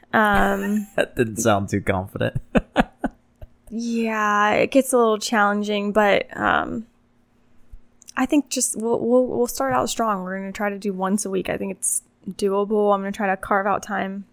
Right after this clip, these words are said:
Speaker 1: to just get it done. So
Speaker 2: Yeah. Consistency.
Speaker 1: Consistency. Um, but then that way you'll get notified when the podcast is live. 'Cause I've had a, I've had some people ask me,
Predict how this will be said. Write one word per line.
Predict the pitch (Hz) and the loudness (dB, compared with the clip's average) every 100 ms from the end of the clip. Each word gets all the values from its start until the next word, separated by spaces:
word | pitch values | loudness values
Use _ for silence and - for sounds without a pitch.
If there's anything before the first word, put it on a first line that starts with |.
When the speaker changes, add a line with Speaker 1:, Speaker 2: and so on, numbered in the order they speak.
| - - | -20 -20
Speaker 1:
to | - 202 | -10 -8
just | 190 - | -8 -6
get | |
it | 180 | -4
done. | - 101 - 214 | -2 -2 -4 -4
So | - - - 220 - | -2 -2 -2 -8 -4
Speaker 2:
Yeah. | 156 165 131 113 - _ - - - - - - - | 2 4 2 -2 -8 _ -20 -20 -20 -20 -20 -16 4
Consistency. | 139 - 160 - 135 113 127 113 | 4 6 4 6 4 6 6 6
Speaker 1:
Consistency. | 226 - 214 - 196 208 196 185 202 208 _ - | 6 2 0 -2 -6 -6 -6 -4 -6 -8 _ -4
Um, | 202 190 | -2 2
but | 220 | 4
then | 254 | 8
that | 247 240 | 8 8
way | 220 214 | 8 8
you'll | 202 | 6
get | 196 190 | 4 2
notified | 190 185 185 185 190 | 2 0 -2 0 0
when | 190 196 202 | 0 -2 -2
the | - | -4
podcast | - - - - - - | -4 -6 -6 -8 -6 -8
is | - | -6
live. | - 50 - | -6 -4 -6
'Cause | - 214 | -8 0
I've | 220 214 | 0 2
had | 240 | 2
a, | 226 - | 2 2
I've | 220 | 2
had | 240 240 | 2 2
some | 240 | 0
people | 220 220 | 2 2
ask | - 196 | 2 0
me, | 208 202 196 | -4 -8 -8